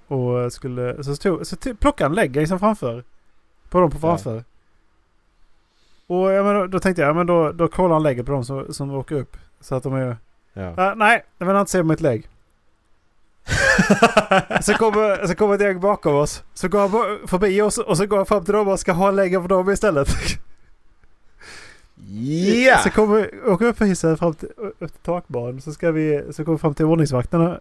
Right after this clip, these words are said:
Speaker 1: Då behöver de lägget på dem framför oss. Där uppe. Och han vill inte he-, och lägger på oss heller. <laughs>
Speaker 2: Alltså, vad fan.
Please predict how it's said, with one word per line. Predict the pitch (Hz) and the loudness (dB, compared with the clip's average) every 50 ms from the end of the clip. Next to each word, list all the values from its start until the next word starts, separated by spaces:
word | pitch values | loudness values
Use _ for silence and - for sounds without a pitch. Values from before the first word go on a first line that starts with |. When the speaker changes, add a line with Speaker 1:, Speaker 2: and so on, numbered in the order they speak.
| _ - | _ -4
Speaker 1:
Då | - 175 180 170 175 - - _ _ _ _ _ _ _ _ | 0 2 2 2 2 0 -4 _ _ _ _ _ _ _ _
behöver | - 156 175 190 190 | -4 -2 0 0 0
de | 185 185 185 190 | 0 0 0 2
lägget | 190 170 151 151 - - | 2 2 2 0 -4 -2
på | - 175 | -2 2
dem | 175 170 151 | 2 2 2
framför | - 165 170 151 - 131 | 2 0 0 0 2 0
oss. | 120 135 - - - _ _ _ _ _ _ _ _ _ - _ | 0 0 -2 -6 -18 _ _ _ _ _ _ _ _ _ -20 _
Där | 147 143 143 139 | -2 0 2 2
uppe. | 147 143 - 131 123 135 - _ _ _ _ _ _ _ _ _ _ _ _ _ _ _ _ _ _ _ - | 0 0 -2 -6 -6 -6 -8 _ _ _ _ _ _ _ _ _ _ _ _ _ _ _ _ _ _ _ -6
Och | 165 147 | 0 0
han | 156 170 | 2 2
vill | 185 | 2
inte | 180 - 180 | 0 2 2
he-, | 175 190 165 170 - | 2 2 2 0 -2
och | 196 185 170 | -2 0 2
lägger | 165 165 156 147 147 165 196 - - - - | 4 4 2 2 -2 -6 -6 -8 -14 -14 -2
på | - 165 156 | 2 4 4
oss | 143 - | 4 2
heller. | - 151 123 113 113 - - - | 2 0 0 0 -2 -2 0 0
<laughs> | - - - - - - - - - - - - - - - _ _ _ _ - - - - - - - - _ - - - - | 0 0 -4 -6 -8 -18 -18 -18 -18 -18 -18 -18 -20 -20 -20 _ _ _ _ -20 -20 -20 -20 -20 -20 -20 -20 _ -20 -20 -20 -14
Speaker 2:
Alltså, | 87 90 87 - - - - - | -12 -12 -12 -12 -14 -20 -20 -20
vad | - - _ - - - | -20 -20 _ -20 -20 -20
fan. | 95 82 - | -20 -20 -20